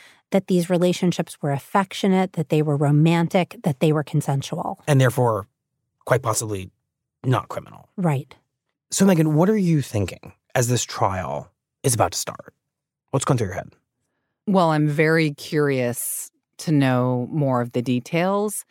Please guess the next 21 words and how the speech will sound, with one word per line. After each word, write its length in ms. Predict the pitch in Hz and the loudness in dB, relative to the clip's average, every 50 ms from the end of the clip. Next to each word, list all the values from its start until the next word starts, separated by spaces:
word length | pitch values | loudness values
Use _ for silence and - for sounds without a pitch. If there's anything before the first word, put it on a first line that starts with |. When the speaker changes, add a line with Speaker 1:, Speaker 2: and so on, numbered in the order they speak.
| _ _ _ _ _ _ _ _ | _ _ _ _ _ _ _ _
Speaker 3:
And 680 | - 165 151 139 139 135 135 131 131 131 127 120 - - _ _ _ _ - | -2 0 2 2 2 2 2 2 2 2 2 0 -4 -16 _ _ _ _ 0
if 280 | 180 170 156 - - | 0 0 0 0 -2
I'm 200 | - 143 151 156 | -2 0 0 2
being 200 | 151 143 139 147 | 2 2 2 0
totally 380 | 139 - - 147 143 143 143 139 | -2 0 -2 -4 -2 0 -2 -2
honest, 480 | 90 107 123 131 156 180 190 - - - | 0 -2 -2 -2 0 -2 -4 -2 -2 -2
I'm 240 | 117 135 131 135 | 0 0 0 0
also 800 | - 127 127 127 127 - - 151 135 131 135 131 131 131 127 123 _ _ | 0 0 -2 -2 -2 -4 -2 -2 0 0 2 0 0 -2 -4 -6 _ _
a 140 | - 156 151 | -2 0 0
little 320 | 147 151 156 151 151 147 | 2 2 2 2 2 0
skeptical. 880 | - - - - - 151 135 _ - 202 190 - 254 247 254 269 302 - - _ _ - | -2 -4 -10 -2 0 0 0 _ -2 -6 -6 0 0 2 2 2 0 -4 -10 _ _ -6
The 60 | 180 | -2
district 340 | 165 196 202 - - 196 - | -2 -2 -2 -2 -4 -4 -4
attorney 380 | 175 - - 185 170 156 151 | -4 -4 -2 -2 0 2 2
here 180 | 143 170 160 151 | 0 0 0 2
in 120 | 143 139 | 2 2
New 80 | 139 143 | 2 2
York 320 | 139 139 139 143 131 123 - | 2 2 2 2 0 0 -4
had 320 | - - 139 135 147 147 | -4 0 0 0 0 -4
come 220 | - - 143 147 143 | -6 -2 0 0 2
under 420 | 143 139 143 135 127 127 127 127 | 2 2 0 0 0 -2 -2 -4